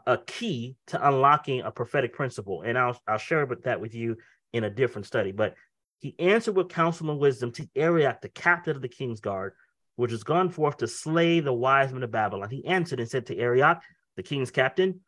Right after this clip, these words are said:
"Why is the decree so hasty from the king?" So apparently, Daniel was not in the room when the king initially shared his dream, right? "Why is the, this decree so hasty from the king?"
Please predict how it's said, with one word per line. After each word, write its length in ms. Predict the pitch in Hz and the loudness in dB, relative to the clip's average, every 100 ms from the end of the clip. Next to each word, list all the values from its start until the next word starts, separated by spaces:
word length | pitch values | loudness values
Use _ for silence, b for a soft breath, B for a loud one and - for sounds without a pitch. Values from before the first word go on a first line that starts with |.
| _ _ | _ _
"Why 360 | 101 156 269 302 | -6 -2 0 0
is 240 | 240 214 | 0 0
the 80 | 175 | -2
decree 340 | 165 - 165 | -2 -2 -4
so 200 | - 143 | -2 -4
hasty 600 | 135 - 202 185 - 196 | -4 0 0 0 -4 -4
from 360 | 180 175 156 151 | -2 2 2 0
the 100 | 147 | -6
king?" 380 | - 151 95 85 _ _ _ _ _ - | -2 -2 -2 -10 _ _ _ _ _ -4
So 240 | - 170 | 4 4
apparently, 880 | 147 - 247 254 220 127 123 143 214 _ _ _ _ _ 139 101 | 4 -2 0 2 2 0 -2 -2 -6 _ _ _ _ _ -18 -6
Daniel 440 | 135 180 220 220 190 | 0 0 6 8 8
was 200 | 160 135 | 6 4
not 400 | 143 170 185 - | 2 4 4 2
in 280 | 156 175 160 | 0 2 4
the 160 | 143 135 | 4 4
room 680 | 131 202 165 120 135 185 185 _ _ _ | 4 4 4 2 -2 -6 -10 _ _ _
when 300 | 117 139 131 | 0 0 2
the 140 | 127 - - | -2 -2 -10
king 540 | - 214 127 127 160 135 | 0 2 2 -2 -4 -4
initially 500 | 135 147 151 160 143 | -4 -2 -4 -6 -6
shared 300 | - 143 131 | -2 -2 0
his 100 | 117 | -4
dream, 280 | 123 101 - _ _ _ | -2 -4 -6 _ _ _
right? 260 | 127 135 190 _ _ _ _ _ _ _ _ b b - | -2 0 -2 _ _ _ _ _ _ _ _ b b -4
"Why 260 | 165 240 | 0 2
is 180 | 269 208 | 2 4
the, 180 | 180 180 - | 2 2 -4
this 220 | 151 165 | -4 -2
decree 320 | 139 143 156 | -6 -4 -4
so 180 | 151 139 | -2 -2
hasty 360 | 151 147 - | -2 -4 -8
from 220 | 127 120 110 | -10 -8 -8
the 80 | |
king?" 360 | 107 120 139 | -8 -8 -6